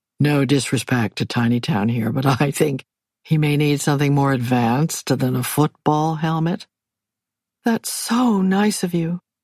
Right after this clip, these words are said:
All I knew about divorce was what I'd seen in movies or read in novels. I couldn't remember any cases where the second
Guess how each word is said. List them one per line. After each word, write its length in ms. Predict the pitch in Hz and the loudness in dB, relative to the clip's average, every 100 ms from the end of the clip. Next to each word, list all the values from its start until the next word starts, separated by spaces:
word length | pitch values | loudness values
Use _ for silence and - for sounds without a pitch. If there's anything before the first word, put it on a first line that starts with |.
| _ _ _ _ _ _ _ _ | _ _ _ _ _ _ _ _
All 280 | - 214 254 | -2 0 0
I 180 | 254 220 | 0 2
knew 220 | 202 190 | 2 2
about 320 | 180 165 156 | 2 0 0
divorce 580 | 160 147 151 139 143 - | 0 2 2 0 -2 -4
was 120 | 143 - | -6 -2
what 200 | 151 151 | -2 0
I'd 220 | 147 - | -2 -4
seen 260 | - 175 | 0 2
in 160 | 151 147 | 2 2
movies 520 | 151 165 147 127 - | 2 2 2 0 -2
or 240 | 131 135 135 | -2 -2 0
read 420 | 156 160 135 131 | 2 2 0 0
in 140 | 143 | 0
novels. 560 | 151 156 156 - 165 - _ _ _ _ _ _ _ _ | 2 0 0 -2 -6 -10 _ _ _ _ _ _ _ _
I 100 | 226 | -4
couldn't 280 | - 202 175 | 0 -2 0
remember 340 | 160 165 165 | 0 0 0
any 180 | 160 220 | 2 2
cases 520 | - 147 143 - 139 | 0 -2 -2 -4 -6
where 200 | - 151 | -2 -2
the 100 | 139 | -2
second 420 | 139 - 170 135 | -2 -2 -2 -2